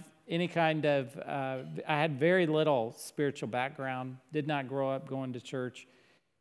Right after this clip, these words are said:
And when I became a Christian, I started thinking, Old Testament people, think about this logic, Old Testament people,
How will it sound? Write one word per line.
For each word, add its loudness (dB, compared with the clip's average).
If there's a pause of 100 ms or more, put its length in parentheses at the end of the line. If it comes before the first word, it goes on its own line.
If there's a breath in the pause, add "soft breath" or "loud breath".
(180)
And 2
when 4
I 8
became 2
a 4
Christian, -2
I 0
started 0
thinking, -4 (1080)
Old 4
Testament 2
people, -2 (1600)
think 0
about 6
this 2
logic, 4 (160)
Old 4
Testament 2
people, -4